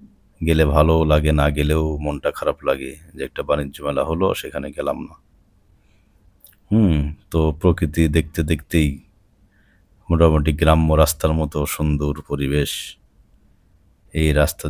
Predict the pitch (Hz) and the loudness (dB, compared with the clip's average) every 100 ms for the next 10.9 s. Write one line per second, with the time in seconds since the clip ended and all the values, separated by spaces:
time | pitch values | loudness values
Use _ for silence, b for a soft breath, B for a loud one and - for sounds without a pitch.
0 | 73 71 67 64 - - 69 64 - - | -2 0 0 -4 -6 -4 -4 -4 -8 -10
1 | - _ _ _ _ _ _ _ _ _ | -12 _ _ _ _ _ _ _ _ _
2 | _ _ _ _ _ _ _ - _ _ | _ _ _ _ _ _ _ -20 _ _
3 | _ _ _ _ _ _ - 87 98 98 | _ _ _ _ _ _ -6 0 0 4
4 | 78 80 80 78 73 - - 73 - 73 | 4 4 4 0 0 -2 -6 -6 -4 -4
5 | 73 73 76 71 69 69 69 - _ - | -2 -2 -2 -2 0 0 0 -6 _ -20
6 | - _ _ _ _ 82 76 73 73 67 | -20 _ _ _ _ -2 0 0 2 0
7 | - _ _ _ _ _ - 73 71 - | -2 _ _ _ _ _ -6 -4 -4 -6
8 | - 64 71 - 65 67 67 _ _ _ | -8 -6 -6 -8 -8 -8 -10 _ _ _
9 | _ _ _ _ _ _ _ _ _ _ | _ _ _ _ _ _ _ _ _ _
10 | _ _ _ _ _ _ - 87 90 | _ _ _ _ _ _ -4 -4 -2